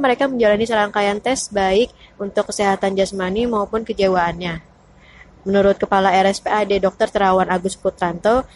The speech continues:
tanda pemeriksaan yang digunakan sama seperti saat menyeleksi calon presiden dan calon wakil presiden dalam Pilpres dua ribu sembilan belas. Seluruh rangkaian pemeriksaan kesehatan ini ditangani oleh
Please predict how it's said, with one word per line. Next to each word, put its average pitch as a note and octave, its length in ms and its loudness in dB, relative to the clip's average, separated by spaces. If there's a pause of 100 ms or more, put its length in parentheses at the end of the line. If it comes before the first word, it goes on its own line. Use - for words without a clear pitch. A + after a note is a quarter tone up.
(100)
tanda A3 240 2
pemeriksaan A3 560 0
yang G#3+ 160 0
digunakan G#3+ 560 0
sama G#3+ 240 -2
seperti A3 480 -2
saat G3+ 320 2
menyeleksi G3+ 560 -2
calon F#3+ 320 0
presiden G#3 400 0
dan F#3 240 0
calon F3+ 240 0
wakil F3+ 240 -4
presiden G3 560 -2
dalam F#3 320 0
Pilpres F#3 560 -2
dua F3+ 160 -2
ribu F3+ 160 -4
sembilan F#3 320 -2
belas. G3 240 0 (320)
Seluruh F#3+ 480 2
rangkaian F#3 560 2
pemeriksaan F3+ 480 -4
kesehatan F#3 400 -4
ini A3 240 0
ditangani F#3+ 480 0
oleh F#3+ 400 2